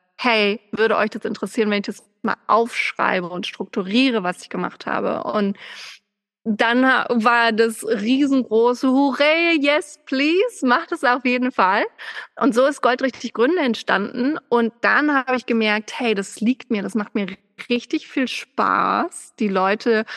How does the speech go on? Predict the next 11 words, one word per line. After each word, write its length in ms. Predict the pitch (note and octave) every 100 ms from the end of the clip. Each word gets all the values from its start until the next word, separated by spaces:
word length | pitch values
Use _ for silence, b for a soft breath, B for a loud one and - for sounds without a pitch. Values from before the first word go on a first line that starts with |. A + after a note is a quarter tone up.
| B -
dabei 260 | A3 G#3+
zu 180 | G#3+ -
unterstützen 880 | G3+ G3+ G3+ - C#4 - - G3+ A3+ C4+
und 480 | - G#3+ G3 G3 - -
da 340 | F#3+ - G3
auch 160 | F#3+ -
zu 180 | -
zeigen, 600 | G3+ - G#3 F#3+ G3 G3+ G3+ B B B _
nur 200 | - B3
weil 120 | A#3+
du 80 | A#3